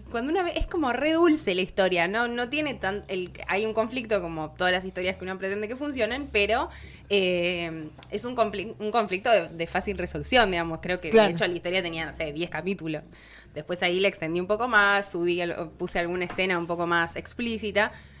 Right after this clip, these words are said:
Speaker 1: eh, pero creo que gustó mucho también porque tenía todo este lado como muy tierno, ¿no? A veces algunas historias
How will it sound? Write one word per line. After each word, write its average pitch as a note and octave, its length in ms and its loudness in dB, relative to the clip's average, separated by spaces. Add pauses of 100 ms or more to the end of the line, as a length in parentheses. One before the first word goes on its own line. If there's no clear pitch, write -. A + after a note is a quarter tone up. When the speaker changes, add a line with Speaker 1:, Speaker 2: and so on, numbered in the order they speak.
(120)
Speaker 1:
eh, E3+ 840 -2 (140)
pero F#3 420 2 (120)
creo C4+ 180 -4
que B3+ 60 -4
gustó G#3+ 320 -4
mucho D4+ 240 -6
también G#3+ 240 -2
porque A3 180 -8
tenía G3+ 300 -6
todo G#3 120 -4
este G3+ 160 -6
lado G3 200 0
como F3 160 -6
muy F#3 220 -6
tierno, D#3+ 420 -6
¿no? G3 120 -2
A G3+ 60 2
veces G#3+ 240 0
algunas F#3+ 360 -2
historias G3 500 -2